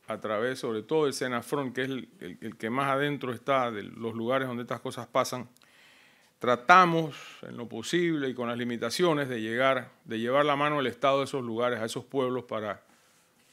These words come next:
desconectarlos de que sean pueblos cooperadores con la, con, con los narcotraficantes.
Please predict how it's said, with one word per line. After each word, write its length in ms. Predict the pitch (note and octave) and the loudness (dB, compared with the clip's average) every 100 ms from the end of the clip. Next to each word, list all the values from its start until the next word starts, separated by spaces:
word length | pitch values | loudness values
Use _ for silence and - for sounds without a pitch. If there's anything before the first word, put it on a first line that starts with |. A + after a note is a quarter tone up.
| _ _ | _ _
desconectarlos 840 | - A#2 A#2 A#2+ A#2 A2+ C#3 C#3 C3 | -6 -6 -2 -2 -2 0 0 0 -2
de 80 | A2+ | -4
que 100 | G#2 | -6
sean 260 | - A#2+ | -6 -8
pueblos 320 | A2+ B2 B2 A#2+ | -4 -2 -2 -2
cooperadores 760 | A#2+ G#2+ A2 G#2+ A2 B2+ B2 | -4 -2 -2 -2 -2 -2 -4
con 240 | A#2 G#2+ G2+ | -6 -8 -6
la, 300 | G2 F#2 - _ _ _ _ | -6 -8 -14 _ _ _ _
con, 280 | A2+ G#2 F#2 | -8 -8 -10
con 280 | - G#2+ | -10 -8
los 120 | G2 G2+ | -6 -2
narcotraficantes. 920 | A2 - G#2 G2+ G2+ - G#2 F2 | -2 -2 -4 -4 -2 0 0 -2